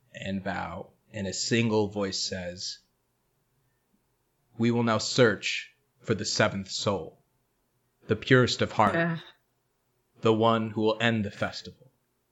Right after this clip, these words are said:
Speaker 1: Old Man Archie
Speaker 2: Oh,
Speaker 1: looks
Speaker 2: boy.
Speaker 1: on the group and says, "Good. We only have forty-eight hours. See that our work is done."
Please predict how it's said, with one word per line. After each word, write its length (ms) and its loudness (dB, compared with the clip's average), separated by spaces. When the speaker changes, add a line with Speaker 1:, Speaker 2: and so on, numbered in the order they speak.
Speaker 1:
Old 160 -2
Man 160 -2
Archie 380 0
Speaker 2:
Oh, 40 -6
Speaker 1:
looks 160 -2
Speaker 2:
boy. 60 -2
Speaker 1:
on 80 -6
the 60 -10
group 240 -12
and 100 -14
says, 360 -12
"Good. 200 6
We 120 -4
only 180 -4
have 160 -2
forty-eight 360 -8
hours. 520 -12
See 200 0
that 140 2
our 80 -2
work 200 -8
is 100 -10
done." 260 -12